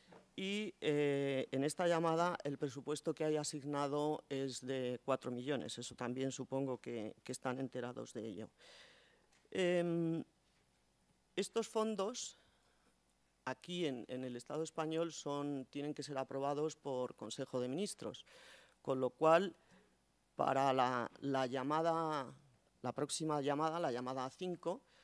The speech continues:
o la quinta, em, hemos hecho una propuesta de ocho millones. En esta llamada hay una novedad y es que, aparte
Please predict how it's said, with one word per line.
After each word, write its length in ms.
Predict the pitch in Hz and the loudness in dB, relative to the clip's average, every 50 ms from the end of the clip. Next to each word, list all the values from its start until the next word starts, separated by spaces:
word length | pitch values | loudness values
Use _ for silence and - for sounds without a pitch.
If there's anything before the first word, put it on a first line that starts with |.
| - - _ | -20 -20 _
o 80 | - - | -10 -8
la 100 | - - | -8 -8
quinta, 460 | - - 160 156 147 - 156 - - _ _ _ - - _ _ _ _ _ _ | -8 -8 -8 -6 -2 -2 -2 -2 -2 _ _ _ -20 -20 _ _ _ _ _ _
em, 460 | - 156 147 143 143 135 135 131 101 - - _ _ _ _ _ | 0 2 2 2 2 0 0 -2 -4 -6 -10 _ _ _ _ _
hemos 340 | - 165 180 185 180 - 190 | 0 2 2 2 0 0 -2
hecho 320 | 196 - - - 156 143 | -4 -4 -2 -2 0 0
una 340 | 147 156 165 165 156 156 - | 2 2 4 4 4 2 2
propuesta 760 | - 165 156 - 170 175 170 - - - 170 165 170 185 - - _ _ _ _ _ _ _ | 0 -2 -2 0 0 -2 0 -2 -2 0 2 2 2 2 0 -4 _ _ _ _ _ _ _
de 360 | - 147 147 135 131 143 135 139 | -4 -4 -2 0 2 2 2 2
ocho 260 | 151 147 - 160 139 | 0 0 -2 -4 -4
millones. 480 | 139 139 135 180 190 160 139 131 - | -2 -2 0 0 0 0 -2 -2 -2
En 100 | 135 139 | -2 -2
esta 220 | 165 160 - 180 170 | -2 0 2 2 2
llamada 560 | 175 170 175 175 175 170 180 185 185 190 - _ _ _ _ | 2 2 2 2 2 2 2 0 0 -2 -4 _ _ _ _
hay 260 | - 139 139 147 156 156 | -2 -2 0 0 0 0
una 240 | 156 151 151 147 | 0 2 2 2
novedad 420 | 147 143 143 147 139 160 180 214 - - - - - | 2 2 2 4 4 4 4 2 0 -4 -14 -18 -14
y 160 | - 127 131 | -10 -4 -2
es 160 | 143 135 - - | -2 -2 -4 -6
que, 460 | - 151 147 135 127 120 101 - - - | -4 -2 -2 0 -2 -2 -4 -6 -8 -6
aparte 640 | - 120 120 - - 165 160 160 - - 143 120 - | -6 -6 -2 2 4 4 4 2 -2 -4 -4 -4 -4